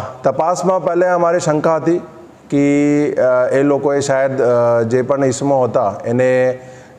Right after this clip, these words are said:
શિવલિંગ જે છે, સમુદ્રમાં મૂકી દીધી હોય, એટલા માટે અમને પહેલાં સ્કુબા ડાઇવર્સ અને એના સાથે જે,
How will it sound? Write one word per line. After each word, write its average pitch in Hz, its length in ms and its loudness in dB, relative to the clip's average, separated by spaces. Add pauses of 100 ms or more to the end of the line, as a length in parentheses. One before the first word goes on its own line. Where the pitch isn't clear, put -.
(140)
શિવલિંગ 147 420 0
જે 143 100 2
છે, 135 460 -2
સમુદ્રમાં 131 500 0
મૂકી 127 260 -2
દીધી 135 260 0
હોય, 131 200 0 (540)
એટલા 139 240 0
માટે 147 280 0
અમને 147 240 0
પહેલાં 139 800 0
સ્કુબા 143 340 -2
ડાઇવર્સ 139 460 0
અને 135 260 2
એના 135 160 0
સાથે 135 340 0
જે, 135 260 2